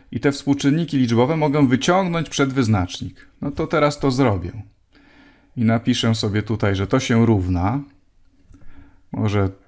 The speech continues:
zaczniemy bardziej od lewej strony, żeby mieć więcej miejsca. No i tutaj co będzie? Będzie suma od i równego jeden do n, od i jeden równego jeden do n i tutaj będę miał a i jeden,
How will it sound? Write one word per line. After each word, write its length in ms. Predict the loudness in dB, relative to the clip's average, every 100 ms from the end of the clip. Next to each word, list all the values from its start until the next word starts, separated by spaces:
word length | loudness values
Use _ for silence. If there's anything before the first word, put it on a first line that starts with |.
| _
zaczniemy 500 | -8 -6 -2 0 2
bardziej 320 | 2 2 0 0
od 80 |
lewej 240 | 0 2 0
strony, 340 | 0 2 4
żeby 160 | 4 2
mieć 140 | 2
więcej 300 | 0 0 0
miejsca. 520 | 0 0 0 -4 -8 -12 -16 -20 -20 -20 -20 -20 _ -20 -6 0
No 100 | 2
i 60 |
tutaj 240 | 2 0 2
co 140 | 0
będzie? 300 | 0 -2 -2
Będzie 260 | 0 2 2
suma 580 | 0 0 4 4 4 2 -12 _ _ _ _ _ -20 -20 _ -20 -12
od 220 | -6 -6 -4
i 320 | 4 6 6 2
równego 420 | 0 2 4 6
jeden 540 | 6 6 4 4 2 0 -10 _ _ -10
do 300 | -2 -2 2
n, 360 | 4 4 2 -2 -10
od 220 | -4 -2 2
i 60 |
jeden 200 | 4 6
równego 220 | 4 4
jeden 180 | 4 4
do 100 | 2
n 180 | 2 2
i 40 | 0
tutaj 220 | 0 2
będę 220 | 4 4
miał 260 | 4 2 2
a 300 | 6 6 6 0 -18 -20 -20 -6
i 360 | 4 6 6 2 -12 -6
jeden, 560 | 0 2 4 2 2